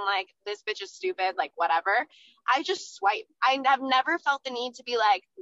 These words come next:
"What are you wearing?" or "Why would you eat?" I am just like, "Okay, girl, that's your life, whatever." Obviously, if it's something, like, terrible and horrific and racist, then, like, s-, I'd be more inclined, but, like, I've just never felt the need to leave a random hate comment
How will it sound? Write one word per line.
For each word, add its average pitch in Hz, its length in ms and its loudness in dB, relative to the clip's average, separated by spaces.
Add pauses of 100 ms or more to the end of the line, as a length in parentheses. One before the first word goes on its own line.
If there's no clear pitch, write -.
"What 208 220 2
are 269 80 4
you 247 280 -4
wearing?" 196 420 -4 (120)
or 208 220 -2
"Why 196 220 6
would 262 220 -4
you 247 160 -8
eat?" 240 140 -8 (180)
I 254 60 4
am 262 140 -2
just 277 200 -12
like, 277 240 2 (140)
"Okay, 269 380 -4 (200)
girl, 247 220 4
that's 247 200 -2
your 262 140 -10
life, 233 280 0
whatever." 190 420 -4 (360)
Obviously, 233 480 0
if 220 120 -4
it's - 100 -20 (180)
something, 220 360 -2
like, 202 200 0 (140)
terrible 196 420 -2
and 180 100 -4
horrific 185 520 -8
and 175 160 -6
racist, 214 480 -4
then, 196 160 -4
like, 160 180 -2
s-, - 180 -20 (180)
I'd 190 180 2
be 208 120 0
more 196 200 2
inclined, 196 580 0
but, 233 160 0
like, 180 260 0 (460)
I've 220 140 2
just 247 260 -10
never 233 340 0
felt 240 240 0
the 226 60 -10
need 226 260 -4
to 185 220 -6
leave 208 240 -6
a 202 60 0
random 202 440 -4
hate 202 240 -4
comment 185 340 -2